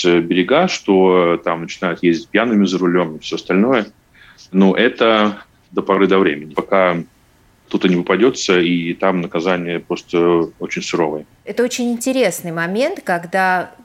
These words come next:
Speaker 2: кажется, что все можно, а на самом деле можно ровно до того момента, когда тебя поймают. Мне кажется, что это вообще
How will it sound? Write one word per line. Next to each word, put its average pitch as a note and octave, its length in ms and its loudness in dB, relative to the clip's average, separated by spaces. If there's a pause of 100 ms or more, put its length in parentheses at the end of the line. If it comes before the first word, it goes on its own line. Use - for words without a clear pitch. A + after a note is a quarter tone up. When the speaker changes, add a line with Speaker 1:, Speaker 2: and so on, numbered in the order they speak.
(360)
Speaker 2:
кажется, F3+ 500 -4
что - 200 -12
все E3+ 240 -6
можно, F#3+ 580 -4 (380)
а F3 100 -6
на F3 120 -4
самом F#3+ 440 -2
деле A3 580 0
можно G3+ 400 -2
ровно F#3+ 220 -2
до E3+ 60 -10
того F3+ 220 -4
момента, A3 360 -4
когда F#3 200 -4
тебя G3+ 160 -4
поймают. F#3+ 600 -4 (320)
Мне G#3 260 0
кажется, A#3+ 540 -2
что - 200 -8
это F#3 840 0
вообще G#3 540 -2